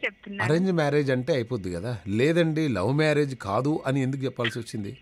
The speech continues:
Speaker 1: <laughs> అరే, కరెక్టే సార్, రెండిట్లో ఒకటే కదా సెలెక్ట్ చేసుకోవాలి.
Speaker 2: అంతే కదా. అంటే
Speaker 1: అరేంజ్డ్ మ్యారేజ్.
Speaker 2: అరేంజ్డ్
Speaker 1: ఇప్పుడు
Speaker 2: మ్యారేజ్.
Speaker 1: చెప్తున్నాను.
Speaker 2: ఓకే.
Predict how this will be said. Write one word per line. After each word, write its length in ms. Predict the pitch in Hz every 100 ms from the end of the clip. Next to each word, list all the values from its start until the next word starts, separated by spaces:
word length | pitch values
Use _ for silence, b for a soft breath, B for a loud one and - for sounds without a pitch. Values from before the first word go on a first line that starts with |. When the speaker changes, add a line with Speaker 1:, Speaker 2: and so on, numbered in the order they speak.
| -
Speaker 1:
<laughs> 1400 | 523 - 539 - 508 - - 466 _ - - - - 302
అరే, 180 | 294
కరెక్టే 600 | 277 - - 247 240 - 233
సార్, 320 | - 196 196 - _ _ _ _ _
రెండిట్లో 500 | 240 240 240 269 269
ఒకటే 320 | 226 220 247
కదా 180 | 254 208 214
సెలెక్ట్ 600 | 202 208 - 226 220 -
చేసుకోవాలి. 400 | 214 _ 151 180
Speaker 2:
అంతే 80 | 143
కదా. 240 | 95 107
అంటే 220 | 95 -
Speaker 1:
అరేంజ్డ్ 380 | 359 370 349 311
మ్యారేజ్. 420 | 269 254 220 196 180 _ -
Speaker 2:
అరేంజ్డ్ 140 | -
Speaker 1:
ఇప్పుడు 160 | 104 98
Speaker 2:
మ్యారేజ్. 120 | 90
Speaker 1:
చెప్తున్నాను. 560 | 73 - 226 214 190
Speaker 2:
ఓకే. 280 | 85 - -